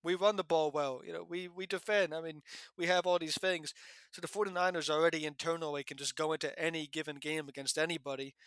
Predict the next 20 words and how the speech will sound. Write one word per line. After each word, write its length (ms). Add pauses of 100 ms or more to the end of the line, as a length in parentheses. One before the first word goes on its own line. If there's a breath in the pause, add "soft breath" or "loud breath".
(340 loud breath)
You 80
know, 80
the 140
only 180
other 160
test 320
for 80
the, 240
uh, 140 (140)
them 260 (120)
in 80
the 120
N 80
F 80
C 200
at 60
this 140
point 320
would 120
be 280